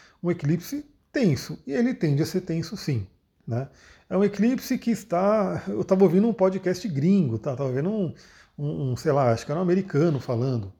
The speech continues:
né, desse eclipse, e realmente assim, ele trazendo todas as,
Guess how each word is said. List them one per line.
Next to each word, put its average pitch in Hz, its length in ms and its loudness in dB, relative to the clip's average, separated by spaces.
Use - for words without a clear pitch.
né, 127 140 -8
desse 117 180 -8
eclipse, 143 520 -6
e 147 120 -2
realmente 202 400 4
assim, 190 180 -2
ele 131 220 0
trazendo 165 880 2
todas 196 300 2
as, 135 460 2